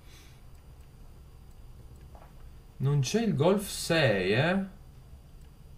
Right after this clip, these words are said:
Mm. Non c'è il Golf del duemiladieci, del Touareg del duemilaotto, Golf duemilaquattordici.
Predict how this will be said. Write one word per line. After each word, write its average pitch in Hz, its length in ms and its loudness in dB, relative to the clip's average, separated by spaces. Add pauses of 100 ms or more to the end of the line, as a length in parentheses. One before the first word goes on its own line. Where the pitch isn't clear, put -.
(1200)
Mm. 165 640 6 (1700)
Non 135 300 2
c'è 175 200 -2
il 180 160 0
Golf 208 540 -2
del 127 340 2
duemiladieci, 170 1500 -4 (120)
del 117 160 -8 (260)
Touareg 190 920 -2 (1300)
del 120 360 2
duemilaotto, 120 2000 -2
Golf 131 720 4
duemilaquattordici. 180 2000 2